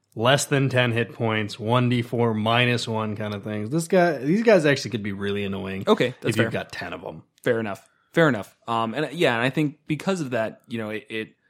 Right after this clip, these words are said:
Speaker 2: lets you, uh,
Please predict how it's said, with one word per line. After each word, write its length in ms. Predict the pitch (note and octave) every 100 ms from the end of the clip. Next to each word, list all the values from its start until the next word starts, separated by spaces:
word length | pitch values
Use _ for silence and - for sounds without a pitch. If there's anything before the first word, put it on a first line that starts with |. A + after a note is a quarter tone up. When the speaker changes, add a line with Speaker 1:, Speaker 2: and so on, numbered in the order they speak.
| _ _ _ _ -
Speaker 2:
lets 460 | A#2+ C3 D3+ -
you, 640 | A#2 A#2 G#2+ G#2 G2+ F2+ _ _ _ _ _
uh, 600 | G#2 G2 G2 F#2+ F#2+ F#2+